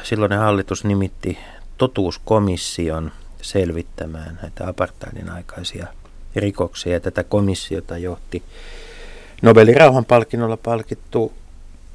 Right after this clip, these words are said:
ö, piispa Desmond Tutu. Nyt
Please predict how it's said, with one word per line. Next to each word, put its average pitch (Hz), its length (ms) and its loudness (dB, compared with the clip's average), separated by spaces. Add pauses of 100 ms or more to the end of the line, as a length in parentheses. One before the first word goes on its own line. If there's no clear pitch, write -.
(120)
ö, 104 380 -2 (120)
piispa 101 460 -2
Desmond 92 480 -2 (160)
Tutu. 87 460 -6 (420)
Nyt 120 220 -4